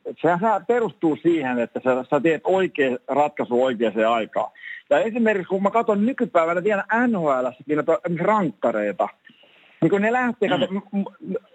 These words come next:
Speaker 1: Getzlafit ja kaikki, kaikki, nehän aina kiusas mua vähän, kun tota, mähän niinku tavallaan työsin kiekkoa niinku eteenpäin, mut mä olin, mun lapa oli koko ajan laukaisuvalmiudessa.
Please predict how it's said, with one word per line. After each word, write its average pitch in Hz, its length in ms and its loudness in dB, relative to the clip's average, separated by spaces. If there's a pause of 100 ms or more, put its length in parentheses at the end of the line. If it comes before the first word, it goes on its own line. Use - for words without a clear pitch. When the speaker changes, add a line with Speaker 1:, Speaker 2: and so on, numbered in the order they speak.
(220)
Speaker 1:
Getzlafit 185 520 0
ja 139 80 0
kaikki, 139 340 0
kaikki, 147 360 2
nehän 147 300 0
aina 139 260 0 (200)
kiusas 139 320 0
mua 120 220 2
vähän, 127 220 0
kun 113 100 0
tota, 117 240 0 (120)
mähän 143 320 0
niinku 147 160 0
tavallaan 156 580 -2
työsin 160 560 -2
kiekkoa 139 600 0
niinku 120 160 -2
eteenpäin, 139 840 0 (420)
mut 160 160 0
mä 190 100 2
olin, 220 160 0
mun 226 220 0
lapa 247 360 2
oli 165 140 0
koko 226 420 0
ajan 160 200 0
laukaisuvalmiudessa. 127 1400 -2